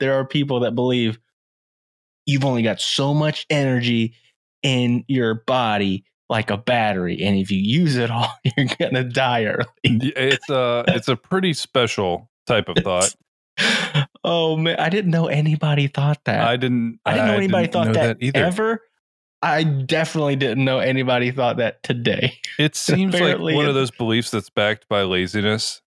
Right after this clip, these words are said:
Speaker 2: to me.
Speaker 1: I mean, I can understand a small child getting that, be-, you know,
Speaker 2: Yeah,
Speaker 1: understanding that
Speaker 2: sure.
Speaker 1: 'cause of based off their toys or something that, "Oh, the battery died in my toy and now whatever." But no. <laughs>
Speaker 2: Yeah, I mean, I would agree if batteries could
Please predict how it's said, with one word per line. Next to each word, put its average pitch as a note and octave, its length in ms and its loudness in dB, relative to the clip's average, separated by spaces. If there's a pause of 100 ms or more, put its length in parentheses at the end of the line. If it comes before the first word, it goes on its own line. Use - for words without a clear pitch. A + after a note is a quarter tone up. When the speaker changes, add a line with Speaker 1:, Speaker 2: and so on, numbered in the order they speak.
Speaker 2:
to A#2 100 -2
me. A2+ 200 2
Speaker 1:
I G3 80 0
mean, A3 240 0
I G#3+ 160 0
can A#3+ 220 -2
understand F3+ 760 0
a D3 80 -2
small D3 380 0
child C#3+ 600 -2
getting G#2+ 320 0
that, G2+ 260 -2
be-, B2 160 -4
you C#3+ 180 -4
know, C#3 80 2
Speaker 2:
Yeah, A2 80 2
Speaker 1:
understanding C3 480 0
that A#2+ 80 2
Speaker 2:
sure. D#3+ 120 4
Speaker 1:
'cause C3 120 2
of B2+ 100 0
based C#3 240 -2
off C3+ 160 -2
their C#3 120 0
toys A2+ 560 -2
or A2 80 -2
something A#2 400 0
that, A2 180 -2 (260)
"Oh, D3 200 0
the A#2+ 80 -2
battery A#2 560 0
died G#2 280 0
in G#2 80 0
my G#2+ 160 2
toy A2 380 -2
and F#2 100 -2
now G2+ 280 0
whatever." B2 580 -2 (300)
But C3 320 0 (400)
no. C3+ 440 0 (140)
<laughs> - 140 -16
Speaker 2:
Yeah, A#2+ 240 2
I G#2+ 100 2
mean, B2 220 2
I B2+ 80 2
would C#3+ 140 2
agree A#2 300 0
if G2 120 -4
batteries A2 420 0
could G2+ 320 0